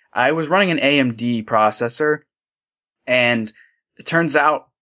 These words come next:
uh, whoever, it was Infinity Ward, I think, they partnered with Intel,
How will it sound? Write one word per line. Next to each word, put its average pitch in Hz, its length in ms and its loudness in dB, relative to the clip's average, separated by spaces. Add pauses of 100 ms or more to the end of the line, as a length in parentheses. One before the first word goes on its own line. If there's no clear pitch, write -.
(240)
uh, 110 320 0
whoever, 143 560 0
it 135 60 2
was 139 120 0
Infinity 120 540 -4
Ward, 95 240 -8
I 98 80 -8
think, 95 380 -10
they 117 120 -2
partnered 175 480 -2
with 131 220 -2
Intel, 117 640 0